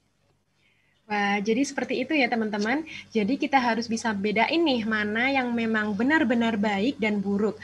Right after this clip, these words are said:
Kita harus bisa memilah dan memilih mana yang terbaik untuk diri kita sendiri. Seperti yang dijelaskan oleh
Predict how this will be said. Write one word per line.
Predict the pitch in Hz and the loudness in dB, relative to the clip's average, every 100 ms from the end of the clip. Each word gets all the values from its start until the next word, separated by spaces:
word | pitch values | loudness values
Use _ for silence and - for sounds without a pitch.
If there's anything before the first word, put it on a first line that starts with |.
| - - | -16 -14
Kita | - 226 226 | -6 0 0
harus | 214 226 | 0 -2
bisa | 208 202 214 | -4 -2 -2
memilah | 214 294 330 247 269 262 | 0 0 2 4 4 4
dan | 233 | 2
memilih | 226 220 208 214 285 320 247 | 0 -2 -2 -2 0 0 -2
mana | 226 202 208 220 | -2 -2 -2 -2
yang | 220 | -2
terbaik | 220 214 202 220 269 | -4 -4 -2 -2 -2
untuk | 202 208 202 254 | -6 -6 -2 -2
diri | 214 220 214 | -2 -4 -4
kita | 202 202 | -4 -4
sendiri. | 202 196 214 208 - - - - - | -2 0 0 -2 -4 -10 -12 -14 -10
Seperti | - 311 339 349 | -4 -2 2 4
yang | 302 | 4
dijelaskan | 285 277 285 - 247 339 | 6 4 4 4 4 4
oleh | 269 247 | 2 2